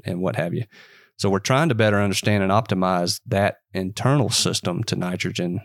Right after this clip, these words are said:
cycle inside the crop as much as we are to the external cycle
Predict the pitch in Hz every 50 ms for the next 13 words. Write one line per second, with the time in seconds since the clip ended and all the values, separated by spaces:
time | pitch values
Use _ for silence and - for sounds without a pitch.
0 | - - - - 87 90 90 95 - 98 113 127 - 92 95 92 - 90 87 87
1 | 104 - - 95 95 95 85 - 95 92 104 98 95 95 - 92 98 95 90 90
2 | 90 92 92 92 101 - - - 90 87 80 98 120 - - - 87 76 64 -
3 | - - - - - - - -